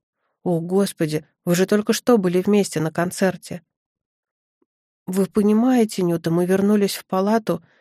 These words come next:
я присела к нему на кровать, погладила его волосы, спросила: 'Ты доволен?' Он протянул руку и хотел дотянуться до моего лица, но не мог. Сил у него совсем уже не было. Тогда я взяла его за руку.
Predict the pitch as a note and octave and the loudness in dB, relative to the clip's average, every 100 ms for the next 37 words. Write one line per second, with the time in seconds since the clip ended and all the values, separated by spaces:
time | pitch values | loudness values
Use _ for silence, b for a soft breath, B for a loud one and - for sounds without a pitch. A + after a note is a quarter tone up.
0 | b - F3 E3+ F3+ - G#3+ F#3 F#3+ F3+ | b -2 -2 0 -2 2 0 2 0 0
1 | F#3+ E3+ - E3+ F#3 G#3 - _ _ _ | -2 -4 -4 -2 0 -2 -6 _ _ _
2 | _ _ _ - F3+ G3 A3 F#3 E3+ E3+ | _ _ _ -2 0 2 2 2 -2 -2
3 | D#3 E3 G3 G3 - - - - F3 - | -2 0 0 -2 -6 -12 -6 -2 -2 0
4 | G3 F3 E3+ F3 F3+ F3 A#3 G#3 F3+ - | 0 0 -4 -2 0 2 2 2 -4 -10
5 | _ _ _ _ _ _ _ _ _ _ | _ _ _ _ _ _ _ _ _ _
6 | G3+ G3+ _ - G3+ G3 G#3+ A3 G#3+ A#3+ | 0 0 _ 0 0 2 2 4 4 2
7 | C4 - F#3 E3+ F3 - - G3+ G3 - | 0 -2 -2 -2 0 -2 0 -2 -2 -4
8 | G3 G#3+ A3 - F#3 F#3 F#3+ G3 F#3+ - | 0 2 0 -2 0 0 2 2 0 -2
9 | - A#3 - - - G3+ G3 G#3+ A3+ G3+ | 0 0 0 -4 -2 0 2 2 4 2
10 | E3+ _ _ _ _ - A#3+ A3+ F#3+ F3 | -2 _ _ _ _ 2 4 4 2 0
11 | E3 F#3+ - A3 F#3+ F3 E3+ E3+ E3 - | 0 -2 2 2 2 0 -2 -2 -4 -6
12 | - _ _ _ _ _ - F3+ A3 A3+ | -10 _ _ _ _ _ -4 2 4 4
13 | G3 G#3 G#3+ G#3 G3+ F3+ E3 - - - | 4 2 2 2 0 0 0 -2 -8 -14